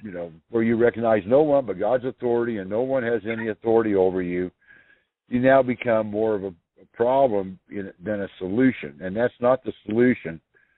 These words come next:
And you don't have to go through all that paperwork because we've laid the groundwork so that it's a matter of jurisdiction. And when that jurisdiction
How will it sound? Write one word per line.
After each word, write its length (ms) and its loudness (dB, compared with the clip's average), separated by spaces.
And 120 -2
you 100 4
don't 200 4
have 220 0
to 60 -10
go 220 2
through 140 -6
all 200 2
that 220 -4
paperwork 540 -4
because 420 2
we've 240 0
laid 220 0
the 80 -6
groundwork 720 -6
so 260 4
that 280 2
it's 200 -8
a 60 -10
matter 520 -2
of 360 -4
jurisdiction. 680 -4
And 160 -10
when 200 -2
that 240 0
jurisdiction 720 0